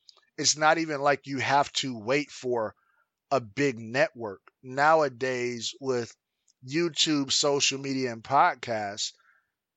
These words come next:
if you have a name and some likability, you can go and do it. And you, you know,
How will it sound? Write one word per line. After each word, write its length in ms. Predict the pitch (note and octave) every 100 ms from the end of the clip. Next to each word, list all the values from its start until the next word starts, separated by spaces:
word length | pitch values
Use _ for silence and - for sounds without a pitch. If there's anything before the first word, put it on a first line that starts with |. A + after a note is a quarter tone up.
| -
if 160 | D3 C3
you 180 | E3
have 240 | G3+ G#3 D3+
a 80 | C3
name 540 | B2 C#3 D#3 D#3 C#3+
and 180 | B2+ A#2+
some 240 | - B2
likability, 840 | A#2+ C3+ C#3+ A#2 G2 D3+ D#3+ C3
you 140 | A#2+ D3+
can 180 | D3+ C3
go 140 | C3
and 180 | A#2+ A2
do 180 | C3+ E3+
it. 160 | C#3 - - - _ - -
And 160 | D3+
you, 220 | D3 D#3 - C3+ C#3+
you 200 | D3 E3
know, 280 | D3+ C#3+